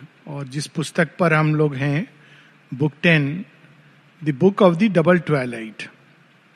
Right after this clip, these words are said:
ट्वाइलाइट उसको कहते हैं जो प्रकाश और अंधकार के, अ, का मीटिंग पॉइंट है, जहां या तो अंधकार प्रकाश में परिवर्तित हो रहा होता है या जहां प्रकाश अंधकार की ओर जा रहा होता है।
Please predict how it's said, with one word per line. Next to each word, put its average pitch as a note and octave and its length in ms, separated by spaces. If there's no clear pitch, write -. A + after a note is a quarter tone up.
ट्वाइलाइट F#3+ 680
उसको G3+ 280
कहते F#3+ 320
हैं G#3 120
जो F#3+ 240
प्रकाश F3 560
और F3 60
अंधकार E3 460
के, F#3 240
अ, C#4+ 120
का F3+ 100
मीटिंग F#3+ 400
पॉइंट D#3+ 380
है, G2+ 200
जहां D#3 300
या F3 200
तो G#3+ 120
अंधकार F3 480
प्रकाश E3+ 460
में G3 80
परिवर्तित F3 580
हो G3+ 100
रहा G#3 140
होता G#3 360
है C#4+ 180
या G#3 220
जहां F#3+ 300
प्रकाश G#3+ 500
अंधकार F#3+ 400
की G#3 140
ओर A#3+ 160
जा E3+ 180
रहा C#3+ 120
होता B2+ 300
है। C#3 220